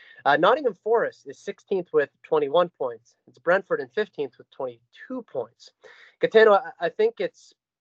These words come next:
probably reasonable to say that Sheffield United and, and Burnley are destined for relegation to the championship. But that final spot in the relegation zone is kind of up for grabs, and understandably, none of the aforementioned teams want to be in there.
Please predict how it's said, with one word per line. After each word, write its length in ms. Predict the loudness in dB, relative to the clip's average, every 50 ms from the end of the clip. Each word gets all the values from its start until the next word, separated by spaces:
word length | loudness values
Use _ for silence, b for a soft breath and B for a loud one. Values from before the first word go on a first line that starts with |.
| _ _ _
probably 260 | -2 -2 0 0 -2
reasonable 400 | -6 -6 -10 -10 -8 -6 -6 -6
to 100 | -8 -8
say 180 | -6 -2 -2 -2
that 140 | -2 -6 -8
Sheffield 400 | -6 -6 -6 _ -4 -6 -6 -6
United 440 | -10 -8 -8 -6 -6 -6 -8 -8
and, 160 | -8 -10 -10 -12
and 160 | -18 -18 -12
Burnley 400 | -8 -6 -6 -6 -6 -6 -4 -4
are 220 | -4 -4 -6 -8 _ -6
destined 340 | -6 -6 -6 _ -14 -14 -14
for 160 | -10 -12 -12 -8
relegation 720 | -6 -8 -6 -6 -8 -4 -4 -4 -2 0 -2 -2 -2 -4
to 120 | -8 -10 -10
the 80 | -10
championship. 720 | -8 -2 0 0 0 0 -2 -10 -10 -8 -2 -2 -2 -2 _ _ _ _ _ _ _ _ _ -2
But 160 | -2 -2 0 0
that 160 | -4 -6 -6 _ _
final 320 | -4 -2 -2 0 0 0 -2
spot 360 | -2 _ -2 0 0 2 0
in 80 | -2
the 80 | -4 -4
relegation 640 | -2 -2 -2 -2 -4 -6 -6 -10 -8 -10 -12 -10
zone 260 | -4 -2 0 0 2 0
is 140 | -2 -2
kind 260 | _ -6 -6 -4 -4 -4
of 100 | -4 -6
up 140 | -8 -8 -8
for 120 | -14 -12
grabs, 420 | -4 -4 -4 -4 -4 -8 -10 _ -10
and 220 | -10 -10 -12 -16 _ -10
understandably, 720 | -8 -8 -8 -8 -4 -4 -2 -2 -4 -6 -8 -8 -10 -8
none 180 | -6 -6 -6 -6
of 80 | -8 -8
the 120 | -8 -6
aforementioned 560 | -6 -6 _ -10 -14 -14 -14 _ -18 -20 -20
teams 360 | -12 -8 -8 -8 -8 -10 -20 _ _ _ _ _ -2
want 160 | 0 0 0
to 60 | 0
be 100 | -2 -6 -10 -6
in 160 | -4 -4 -4 -2
there. 320 | -2 0 0 0 -2 -4